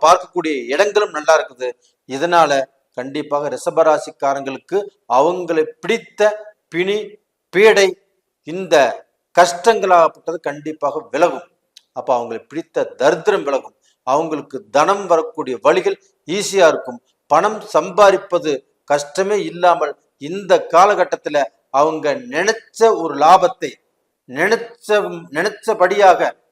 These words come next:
சம்பாதிப்பதற்குண்டான வாய்ப்பு இந்த சுக்கிர பகவானுடைய பயிற்சியில அருமையா இருக்குது. அப்ப அந்த சுக்கிர பகவான் ஆப்பட்டது உங்களுக்கு வந்து கொஞ்சம் தூர பயணத்தை கொடுப்பாரு. அப்ப அந்த பயணத்தின் மூலியமாக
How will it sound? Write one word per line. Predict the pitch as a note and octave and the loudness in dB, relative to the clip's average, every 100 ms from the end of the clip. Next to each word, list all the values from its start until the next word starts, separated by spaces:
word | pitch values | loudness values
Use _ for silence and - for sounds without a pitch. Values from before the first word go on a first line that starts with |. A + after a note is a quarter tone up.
| _ - | _ -12
சம்பாதிப்பதற்குண்டான | C#3 D#3 E3 D#3+ D#3 D3+ C3+ - C#3 C#3 C#3+ C3 A2+ _ _ _ _ | -12 0 0 0 -4 -10 -10 -12 -16 -4 -4 -4 -10 _ _ _ _
வாய்ப்பு | B2+ D3 D3 D3+ G3 G3 _ _ B2 | -6 -6 -8 -14 -16 -16 _ _ -20
இந்த | A#2+ C#3+ C#3 B2+ A2+ G#2 - _ _ _ | -16 -8 -2 -2 -2 -6 -14 _ _ _
சுக்கிர | - C#3+ D3+ F3 D#3 | -16 -10 -2 -2 0
பகவானுடைய | C#3 C3+ B2 - | -2 -2 -6 -8
பயிற்சியில | C3+ C3 D3+ F#3 _ _ _ A2+ | -10 -10 -12 -12 _ _ _ -14
அருமையா | A#2 C#3 B2+ | -12 -8 -8
இருக்குது. | G#2 G2 F#2 _ _ _ _ _ _ | -10 -16 _ _ _ _ _ _ _
அப்ப | A#2+ C3+ | -8 -8
அந்த | A2 - | -10 -16
சுக்கிர | - F3+ D#3+ | -6 -2 0
பகவான் | D#3 D3 C#3 | 0 0 0
ஆப்பட்டது | - - C3 F#3+ - _ _ _ _ _ _ - C#3 | -2 -8 -6 -6 -8 _ _ _ _ _ _ -20 -16
உங்களுக்கு | C3 C#3 C3+ | -12 -10 -10
வந்து | D3 D#3 | -12 -12
கொஞ்சம் | B2+ A#2 - | -12 -14 -6
தூர | D#3 F3 F3 - C#3 | 0 0 -2 -4 -2
பயணத்தை | D#3 F3+ E3 C#3+ | -2 -4 -8 -12
கொடுப்பாரு. | C3 - B2 B2+ - _ _ _ _ | -6 -2 -2 -4 -10 _ _ _ _
அப்ப | C#3 D#3+ C#3+ | 2 4 2
அந்த | D#3 D#3 - | 0 -2 0
பயணத்தின் | D#3 F#3+ G3 _ F3+ D#3+ | 0 0 -4 _ -8 -6
மூலியமாக | D#3 D#3+ D#3 D3 C#3 F#3 | -4 -4 0 0 0 -4